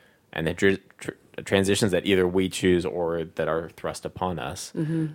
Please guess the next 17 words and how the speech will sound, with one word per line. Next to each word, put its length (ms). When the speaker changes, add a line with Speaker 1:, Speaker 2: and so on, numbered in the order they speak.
Speaker 1:
Because 460
in, 380
there's 220
almost 340
always 460
some 240
degree 680
of 140
uncertainty 680
when 180
it's 160
not 240
a 40
regular 400
transition. 680
So 220
Speaker 2:
Mm-hmm. 240